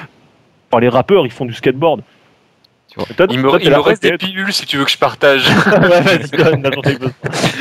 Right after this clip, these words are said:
Speaker 1: Bref, donc non, mais la, la communication de ce jeu est complètement foirée et foireuse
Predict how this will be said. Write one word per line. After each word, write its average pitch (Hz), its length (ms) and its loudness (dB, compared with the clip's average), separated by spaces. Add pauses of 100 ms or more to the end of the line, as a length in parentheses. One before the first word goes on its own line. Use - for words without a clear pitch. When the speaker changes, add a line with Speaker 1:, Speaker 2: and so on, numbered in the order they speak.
Speaker 1:
Bref, 135 220 2 (160)
donc 151 240 -2
non, 175 160 0
mais 135 80 0
la, 135 160 4
la 147 120 2
communication 147 540 -4
de 139 60 -14
ce 131 120 -8
jeu 139 120 -4
est 127 60 -4
complètement 139 420 -4
foirée 123 480 0
et 170 160 2
foireuse 127 640 -2